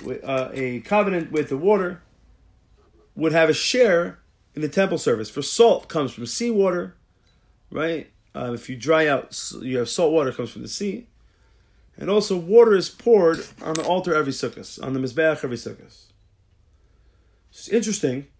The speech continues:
Um, there's another explanation the Ramban brings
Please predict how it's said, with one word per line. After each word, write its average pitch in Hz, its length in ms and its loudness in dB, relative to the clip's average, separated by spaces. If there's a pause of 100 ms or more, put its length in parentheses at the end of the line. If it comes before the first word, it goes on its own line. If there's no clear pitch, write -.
(420)
Um, 143 380 0
there's 151 200 0
another 180 580 2 (920)
explanation 160 600 -2
the 147 80 0
Ramban 160 300 2
brings 127 540 -4